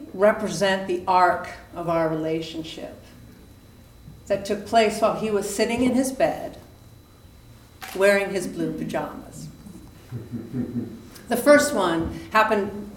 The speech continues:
more than once. When I was a little girl, on Saturday and Sunday mornings, my father would be recuperating after the party from the night before in bed,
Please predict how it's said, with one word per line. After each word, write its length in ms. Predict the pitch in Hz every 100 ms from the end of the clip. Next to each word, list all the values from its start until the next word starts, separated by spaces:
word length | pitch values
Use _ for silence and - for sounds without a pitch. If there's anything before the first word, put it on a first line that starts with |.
| -
more 280 | 202 202 190
than 180 | 170
once. 420 | 170 160 160 - -
When 180 | 185
I 80 | 196
was 180 | 202 202
a 60 | 185
little 240 | 190 190
girl, 560 | 190 165 151 - - - - - - - - -
on 180 | 180
Saturday 560 | 165 - 214 214 214 208
and 100 | 208
Sunday 300 | - 208 202
mornings, 440 | 196 185 180 175
my 160 | 190 185
father 360 | 180 185 180 180
would 180 | 165
be 160 | 165 165
recuperating 840 | 165 165 - 202 180 165 160 160
after 420 | 160 170 - 160
the 100 | 156
party 400 | - - 160 160
from 240 | 156 - 160
the 80 | 160
night 260 | 156 160
before 480 | 156 - 165 139 165 - - - - - - - -
in 220 | 180 185 202
bed, 500 | 170 - - 254